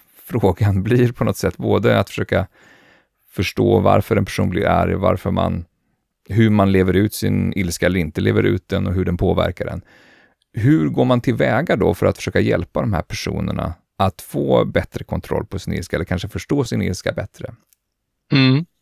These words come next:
Speaker 2: Man kan väl säga att historiskt sett, om man tittar på behandlingsforskning inom, inom ilskefältet, eh, så ha-, har det som har mest empiri, som har mest stöd för och som ger effekt på,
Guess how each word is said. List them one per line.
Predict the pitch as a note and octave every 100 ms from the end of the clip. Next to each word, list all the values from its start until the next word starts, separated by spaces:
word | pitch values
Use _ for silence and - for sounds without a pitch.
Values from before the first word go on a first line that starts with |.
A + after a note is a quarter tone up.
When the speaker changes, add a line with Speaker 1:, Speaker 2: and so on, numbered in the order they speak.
| _ - - - - - -
Speaker 2:
Man | D#3
kan | E3+
väl | E3
säga | E3 C#3
att | -
historiskt | E3+ - G#3 F#3
sett, | D3 -
om | C#3
man | C3+
tittar | D3 C3
på | A#2 B2+
behandlingsforskning | A2+ - D#3+ C3+ B2+ - B3 - D3+ D3
inom, | C#3 C#3+ -
inom | C#3+ C#3+ C#3 C#3
ilskefältet, | D#3 C3 A2+ - - A#2+ A#2+ - - - - -
eh, | D3 C3 -
så | - D3 C3+
ha-, | B2+ C#3 -
har | D#3 C#3 C#3
det | C3 C#3
som | - C#3
har | C#3+
mest | E3 F#3+ - - - _
empiri, | C#3 B2 - B2+ F#3+ G#3
som | -
har | C#3
mest | C3+ B2+
stöd | - - C#3 D3 G3+ F3+
för | - D3+ C#3+
och | D3+
som | - C#3
ger | C3+ B2+
effekt | - - C#3+ - - -
på, | D#3 C3 C3+